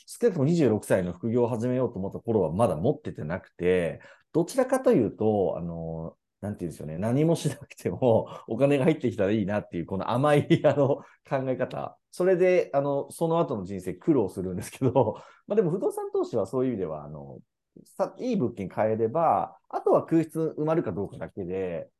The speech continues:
埋まってくれれば本当に何もしなくていいっていう意味では、まあ、いい選択をしたのかなと思うんですけど、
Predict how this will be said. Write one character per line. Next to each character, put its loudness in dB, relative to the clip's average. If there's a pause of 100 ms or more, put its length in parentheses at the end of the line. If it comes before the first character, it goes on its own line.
埋 -6
ま 0
っ -4
て -8
く -4
れ -2
れ 4
ば 2
本 -4
当 -4
に -2
何 0
も -4
し -12
な 0
く -14
て -6
い -2
い -6
っ -10
て -10
い -2
う -2
意 -6
味 -6
で -6
は、 2
ま 2
あ、 -2
い -2
い -2
選 -4
択 -2
を 2
し -16
た 2
の -4
か -10
な -6
と -14
思 -8
う -8
ん -10
で -12
す -20
け -10
ど、 0